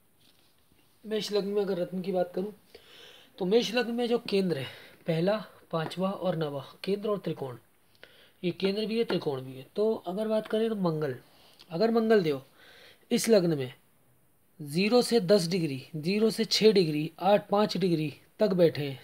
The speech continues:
सात डिग्री तक बैठे हैं, आठ डिग्री तक बैठे हैं, तो इनका रत्न आप ज़रूर पहने। मंगल का जो रत्न होता है वो मूंगा आप धारण कर सकते हैं,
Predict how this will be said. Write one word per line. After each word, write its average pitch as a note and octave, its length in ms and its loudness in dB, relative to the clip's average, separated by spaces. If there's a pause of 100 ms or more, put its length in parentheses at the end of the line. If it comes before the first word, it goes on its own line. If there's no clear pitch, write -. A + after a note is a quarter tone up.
सात G3 280 0
डिग्री G3+ 280 2
तक F3+ 140 2
बैठे D#3 320 -2
हैं, D#3+ 80 -4
आठ G3 160 2
डिग्री F#3 280 2
तक E3 120 -2
बैठे D3+ 280 -4
हैं, D3 80 -10
तो G3 120 0
इनका G3 220 2
रत्न F#3 280 2 (680)
आप D#3 140 0
ज़रूर C#3+ 320 0
पहने। E3+ 300 -4 (580)
मंगल G3+ 280 4
का A#3 100 8
जो A3+ 100 8
रत्न G#3+ 240 2
होता G#3 200 2
है G3+ 60 4
वो F3+ 60 2
मूंगा E3+ 240 2 (180)
आप F3 180 -6
धारण D3 280 -4
कर D#3+ 180 -2
सकते - 360 -14
हैं, C3+ 80 -14